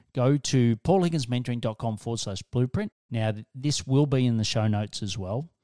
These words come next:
and you can get all the questions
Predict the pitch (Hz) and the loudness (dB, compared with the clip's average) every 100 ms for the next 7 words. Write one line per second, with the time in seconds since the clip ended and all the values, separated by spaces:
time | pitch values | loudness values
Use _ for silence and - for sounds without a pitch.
0 | _ _ _ 113 110 110 110 131 117 113 | _ _ _ -4 -2 -4 -6 -2 0 0
1 | - 110 110 107 107 - 185 180 - 123 | 0 -4 -4 -6 -6 2 2 2 0 -2
2 | - 117 | -2 -4